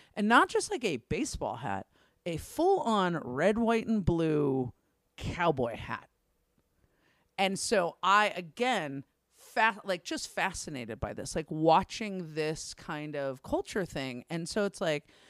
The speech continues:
and one of my friends was very gracious because any questions I had about, like, I've been deep sea fishing. It was a great experience. I had a great time. I love being on the water of, like, in any kind of boat.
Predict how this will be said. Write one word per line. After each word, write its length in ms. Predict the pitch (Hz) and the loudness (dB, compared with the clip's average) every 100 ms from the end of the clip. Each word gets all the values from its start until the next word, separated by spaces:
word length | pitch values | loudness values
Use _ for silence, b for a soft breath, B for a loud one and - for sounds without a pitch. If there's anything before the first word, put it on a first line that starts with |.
| B - | B -4
and 140 | 220 | -2
one 100 | 226 | 0
of 80 | 262 | 2
my 80 | 262 | 0
friends 300 | 233 208 165 | -2 -6 -6
was 140 | 143 | -8
very 280 | 156 208 233 | -4 -4 -4
gracious 540 | 165 160 156 151 135 | -4 -6 -6 -10 -12
because 280 | - 143 147 | -12 -10 -8
any 160 | 151 202 | -8 -6
questions 460 | - 170 - 156 | -4 -4 -4 -8
I 100 | 117 | -10
had 320 | 107 131 185 - | -8 -4 -4 -4
about, 320 | 131 110 107 - - | -4 -4 -6 -10 -4
like, 160 | 202 - | -2 2
I've 160 | 320 269 | 2 2
been 180 | 240 | -2
deep 220 | 185 160 - | -4 -8 -10
sea 160 | 151 | -10
fishing. 380 | - 113 90 85 - | -8 -10 -12 -18 -8
It 60 | 226 | -6
was 160 | 196 | -6
a 40 | 143 | -8
great 280 | - 127 127 | -10 -12 -12
experience. 480 | - - 113 - | -16 -16 -16 -14
I 20 | 131 | -12
had 100 | 135 | -12
a 40 | |
great 320 | - 120 123 | -12 -14 -14
time. 260 | - 107 - 127 | -14 -16 -12 -8
I 40 | |
love 280 | 139 151 147 | -2 0 0
being 160 | 151 | -4
on 140 | 139 131 | -6 -6
the 80 | 120 | -6
water 420 | 120 120 113 - | -6 -6 -8 -10
of, 140 | 120 110 _ _ - | -14 -14 _ _ -12
like, 240 | 127 - 127 | -12 -12 -18
in 100 | 127 | -12
any 160 | 190 202 | -8 -8
kind 200 | - 127 | -8 -10
of 80 | 107 | -8
boat. 260 | 117 110 | -10 -10